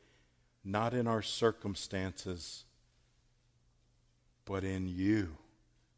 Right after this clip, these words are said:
O Christ. And then, Lord, will you use us, like you used Titus, use us to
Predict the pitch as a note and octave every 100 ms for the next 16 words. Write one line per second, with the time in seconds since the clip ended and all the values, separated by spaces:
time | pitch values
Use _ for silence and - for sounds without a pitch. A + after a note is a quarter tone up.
0 | - G2 F2+ - - F#2 F2 - - -
1 | - - - _ _ _ _ _ _ _
2 | _ _ _ _ _ - F#2 A2+ A2+ A2
3 | A2 G#2+ G#2 G#2+ G2 G#2+ G2 G#2+ G#2+ F#2+
4 | - B2 C3+ F#2+ - - - - _ _
5 | _ _ _ - A2 D3+ - D3+ C3+ C3+
6 | B2 - - - G2+ F2 F#2 - - -
7 | - _ _ _ _ _ _ _ _ _
8 | _ _ _ D3 F3+ D#3+ - C3+ C3 F2
9 | - - - - - - _ _ _ _
10 | _ _ _ _ _ _ -